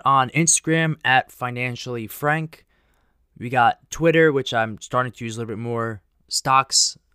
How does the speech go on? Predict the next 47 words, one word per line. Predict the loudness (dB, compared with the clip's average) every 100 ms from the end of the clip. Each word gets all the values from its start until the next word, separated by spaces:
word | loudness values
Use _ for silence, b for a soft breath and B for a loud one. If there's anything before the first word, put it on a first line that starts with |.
| _ -16
the | -10
number | -8 -8
four, | -10 -4 -2 0 -4 -8
Frank. | _ -4 2 2 0 -12 _ _ _ _ _ _ _
And | 0 2 2 -2 -6
if | -6
you | -4
check | 2 2 4
out |
my | 4
Instagram, | 2 0 -2 -4 -4
all | 0 0
the |
links | 0 -6 -6
will | -6
be | -2
there, | 0
so | -2
you | -4
don't |
have | -8
to | -8
look | -10 -10
anything | -14 -12 -8
up. | -8 -4
But | -2 -2 -4 _ _ _ _ _ _ _ _ _
I | 0
do | 2 -2
encourage | 0 2 2 2
people | -4 -4
to, | -2 0 0 -4
to | -20
comment, | 0 2 2 -4 -8 -8
let | -8
me | -6
know. | -6 0 0 0 -6 _
If | -16
you | -6
can't | -4 -2
comment | -2 -2 -4
here, | -2 2 2 0
shoot | -4 0
me | 0
a |
D | -2 -4 0
M | -2 -2
or | -4 -4